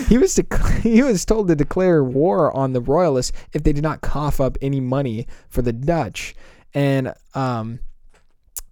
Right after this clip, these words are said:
as most say the story, um, the most common story that comes out of this is that the ro-, uh, the royalists refused to pay the money, forcing, uh, Trump to declare war. But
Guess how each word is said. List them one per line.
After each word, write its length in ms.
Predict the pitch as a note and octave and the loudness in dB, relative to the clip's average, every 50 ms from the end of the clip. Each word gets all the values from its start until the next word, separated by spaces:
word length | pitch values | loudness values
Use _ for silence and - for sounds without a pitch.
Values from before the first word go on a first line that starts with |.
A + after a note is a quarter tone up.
| - - | -6 0
as 180 | D3+ C#3+ C#3+ C#3+ | 0 2 2 4
most 260 | D#3 D#3+ F3+ E3 - | 4 4 4 4 2
say 280 | - - - E3 D#3+ | -2 0 2 2 2
the 100 | D3+ C3 | 2 2
story, 640 | C3 - - - C3+ B2 A2+ G#2+ G#2+ A2+ A#2 - - - - - | -2 -2 0 0 0 0 0 -2 -4 -4 -4 -6 -8 -8 -8 -8
um, 460 | B2 B2 A#2+ A#2+ A#2 A2+ A2 G#2 A#2+ | -6 -4 -2 -2 -4 -4 -6 -6 -6
the 80 | B2+ | -4
most 180 | B2+ B2+ B2 - | -2 -2 -2 -2
common 260 | - - C3 B2+ A#2+ | -2 -2 -4 -4 -6
story 240 | A#2+ - - B2+ A#2 | -6 -4 -4 -4 -4
that 80 | A2 - | -4 -4
comes 240 | - - B2+ B2+ | -6 -6 -4 -4
out 140 | C#3+ C#3+ D3 | -2 -2 -2
of 40 | C#3 | 0
this 140 | C#3 C#3 - | -2 -2 -2
is 80 | C#3+ | -2
that 140 | C#3 C3+ B2+ | -2 -2 -2
the 100 | - B2+ | -2 -2
ro-, 240 | B2 B2+ B2+ B2+ - - | -2 -2 -2 -4 -4 -2
uh, 160 | D3+ D3+ C#3+ | 0 0 2
the 100 | C3+ C3 | 2 2
royalists 540 | B2 B2+ C3+ D3+ E3 F3+ F#3+ G3 G3 - - | 2 4 4 6 6 6 4 4 2 2 0
refused 580 | C#3+ C3 - F3+ F#3 G3+ G#3+ G#3+ G#3+ G3 - - - - - - - - | -4 -4 -4 -4 -2 0 2 2 2 0 -2 -4 -10 -10 -12 -18 -10 -8
to 100 | - B2+ | -2 2
pay 200 | - - D#3+ E3+ | 4 4 4 4
the 80 | F3 E3 | 2 2
money, 260 | D3 C3 B2+ B2+ B2+ | 2 0 0 0 -2
forcing, 760 | A#2+ - - D#3+ F3 F3+ - - F#3 F3+ F3+ F#3 F#3 F#3+ F#3 - - - - - _ - - | -2 0 0 0 0 0 0 0 0 0 0 -2 -2 -2 -4 -6 -8 -14 -18 -20 _ -10 -4
uh, 200 | C3+ C3 B2+ B2 | -2 -2 0 0
Trump 320 | - - D3 D3 C#3+ - | 0 0 0 0 -2 -4
to 80 | - C3+ | -4 -4
declare 360 | B2+ B2+ - - B2+ A2+ A2+ | -4 -2 0 0 0 0 2
war. 320 | B2+ E3+ G3+ G#3+ D3+ A2+ | 2 2 4 4 2 2
But 280 | A2 A2 A#2 G#2 G2 - | 0 -2 -2 -2 -4 -6